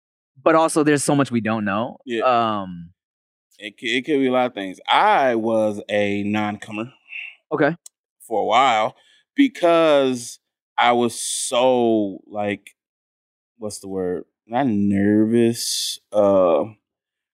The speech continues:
Speaker 2: I didn't wanna be quick.
Speaker 1: Yeah.
Speaker 2: So I really got it down in my mind, like,
Speaker 1: Yeah.
Speaker 2: how to stop it from happening
Speaker 1: Mm-hmm.
Speaker 2: so it wouldn't happen quick. The problem was it was really hard to get it back.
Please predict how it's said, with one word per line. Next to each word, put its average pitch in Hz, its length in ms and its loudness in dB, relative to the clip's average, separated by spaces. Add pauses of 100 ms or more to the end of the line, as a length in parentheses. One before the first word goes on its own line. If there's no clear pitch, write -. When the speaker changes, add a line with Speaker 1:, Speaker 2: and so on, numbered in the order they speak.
(880)
Speaker 2:
I 156 120 4
didn't 160 240 4
wanna 123 200 2
be 107 240 -4
quick. - 460 -2 (320)
Speaker 1:
Yeah. 170 320 2 (360)
Speaker 2:
So 120 720 2
I 117 180 4
really 127 600 4
got 120 420 0
it 101 200 -6
down 117 600 -2 (240)
in 113 120 0
my 98 160 -2
mind, 110 500 0
like, 110 100 -4
Speaker 1:
Yeah. 107 140 -6
Speaker 2:
how 113 300 2
to 110 220 -10
stop 110 520 -4
it - 180 -12
from 110 160 -20
happening 107 540 -4
Speaker 1:
Mm-hmm. 147 220 -2 (140)
Speaker 2:
so 110 220 2
it 101 80 0
wouldn't 107 300 2
happen 98 340 -6
quick. - 380 -2
The - 100 -16 (100)
problem 131 460 2
was 98 400 -4
it 104 100 -8
was 98 220 -4
really 101 220 0
hard 98 320 -4
to 95 60 -18
get 87 200 -20
it 71 140 -20
back. - 260 -10